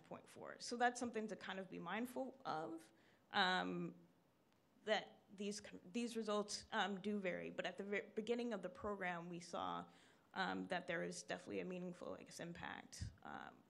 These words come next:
w-, um, on, um, participants once they start to, once they started with the program. So here are just a few, um, stories of impact.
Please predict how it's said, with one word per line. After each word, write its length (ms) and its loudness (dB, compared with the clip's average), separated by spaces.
w-, 160 -12
um, 240 -2
on, 180 0
um, 120 -8
participants 540 -4
once 180 -2
they 140 0
start 460 -4
to, 120 0
once 220 2
they 80 2
started 360 -2
with 120 -8
the 60 -8
program. 440 -6
So 220 6
here 280 4
are 40 4
just 300 10
a 40 -6
few, 600 2
um, 200 4
stories 420 0
of 120 -6
impact. 640 -2